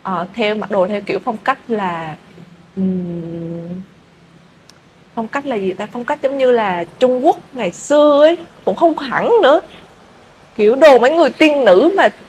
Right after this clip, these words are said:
Trung Quốc á, um, mà kiểu mà màu trắng hết luôn. Mình thấy như vậy, lúc đó là lúc mình nửa tỉnh nửa mơ. Ok, sau khi tác ý xong rồi thì mình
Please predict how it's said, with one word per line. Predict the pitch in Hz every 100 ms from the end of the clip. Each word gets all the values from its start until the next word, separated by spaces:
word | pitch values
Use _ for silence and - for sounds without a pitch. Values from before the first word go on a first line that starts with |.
| _
Trung | - 294 302
Quốc | 349 -
á, | 403 392 392 - - _ _ _ -
um, | 226 233 226 226 220 226
mà | 214
kiểu | 202 196
mà | 262 240
màu | 208
trắng | 180 233 294
hết | 320 339 403
luôn. | 349 269 254 254
Mình | 202 190
thấy | 240
như | 277 240
vậy, | 196 185
lúc | 247
đó | 240
là | 277 262
lúc | 196 - -
mình | 233 214 185
nửa | 175 175
tỉnh | 190 185
nửa | 180
mơ. | 196 226 226 220 -
Ok, | 247 254 240
sau | 247 240
khi | 240
tác | 240 277
ý | 226
xong | 277 254 233
rồi | 226 208
thì | 190 202
mình | 185